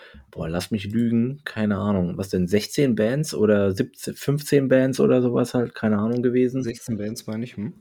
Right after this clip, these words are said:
Speaker 1: Ja, sechzehn Bands und es ist schon ganz okay eigentlich dafür. Und wir reden jetzt halt auch nicht nur komplett von lokalem Fallobst, was da irgendwie, äh,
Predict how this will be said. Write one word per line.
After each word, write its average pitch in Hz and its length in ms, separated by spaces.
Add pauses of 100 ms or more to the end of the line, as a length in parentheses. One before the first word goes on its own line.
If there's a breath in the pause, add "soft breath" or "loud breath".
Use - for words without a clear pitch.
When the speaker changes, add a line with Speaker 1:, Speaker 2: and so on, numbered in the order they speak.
(300)
Speaker 1:
Ja, - 240
sechzehn 202 380
Bands 104 320
und 101 240
es 87 140
ist 98 100
schon 95 480
ganz - 220
okay 107 260
eigentlich 110 200
dafür. 107 380
Und 98 160
wir 98 140
reden 95 140
jetzt 98 160
halt 95 160
auch 92 180
nicht 98 240
nur 101 180
komplett 98 400
von 95 280
lokalem 92 520
Fallobst, 92 680
was 90 160
da - 80
irgendwie, 87 640
äh, 85 320